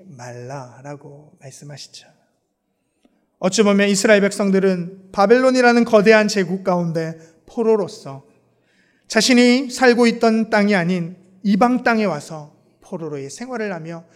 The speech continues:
두렵고 떨렸을 것입니다. 그런 미래에 대한 불확실성과 두려움의 연속 가운데 하나님이 찾아오셔서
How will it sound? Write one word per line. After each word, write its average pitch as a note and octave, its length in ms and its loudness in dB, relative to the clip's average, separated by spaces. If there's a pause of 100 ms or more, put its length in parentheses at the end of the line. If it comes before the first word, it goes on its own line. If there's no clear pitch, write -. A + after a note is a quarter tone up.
(340)
두렵고 - 840 -18
떨렸을 F#3+ 420 -8
것입니다. D#3 560 -16 (760)
그런 A#3 260 4
미래에 A3+ 360 6
대한 F#3+ 360 2
불확실성과 G3 1200 -2 (340)
두려움의 B3 480 6
연속 A3 360 0
가운데 F3 340 -6
하나님이 C#4 480 0
찾아오셔서 G3 880 -4